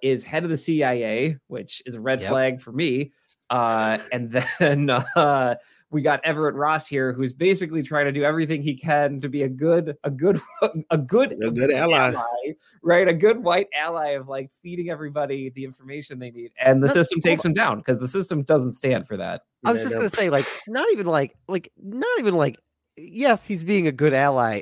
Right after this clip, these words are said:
Speaker 2: but he's also just
Speaker 1: <laughs>
Speaker 2: trying to be a good person. Like,
Speaker 1: Yes,
Speaker 3: Yeah.
Speaker 1: he is.
Speaker 2: they
Speaker 3: A good
Speaker 2: saved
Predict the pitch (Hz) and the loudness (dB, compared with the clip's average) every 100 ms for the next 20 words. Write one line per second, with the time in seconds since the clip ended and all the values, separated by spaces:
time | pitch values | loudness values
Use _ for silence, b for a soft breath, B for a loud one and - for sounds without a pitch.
0 | - 156 185 180 254 302 214 156 - - | -2 0 0 2 0 0 -2 -4 -6 -16
1 | - - 160 143 165 156 127 139 113 101 | -10 -2 2 4 2 -2 0 0 0 0
2 | 120 104 - 113 110 107 92 101 131 135 | 0 0 -4 -4 -4 -6 -10 -6 2 4
3 | 156 - 123 139 156 147 117 135 170 208 | 4 2 2 4 4 4 2 0 4 6
4 | 208 170 220 | 8 8 8